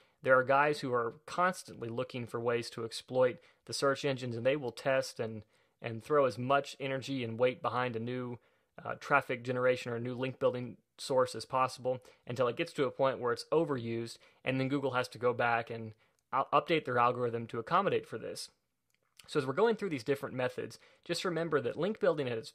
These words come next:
purest form is really about getting high quality links from high quality sites. That's what you're trying to do.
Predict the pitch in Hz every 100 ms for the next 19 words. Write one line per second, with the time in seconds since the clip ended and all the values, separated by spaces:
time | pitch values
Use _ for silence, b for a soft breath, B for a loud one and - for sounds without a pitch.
0 | _ - 214 208 - - 123 117 117 -
1 | b b 143 127 156 220 202 131 123 117
2 | - 123 113 147 151 131 139 139 - 131
3 | 127 113 117 113 - 123 - 120 - 120
4 | 110 - - 123 113 - 175 - 151 135
5 | - 123 113 110 107 - 62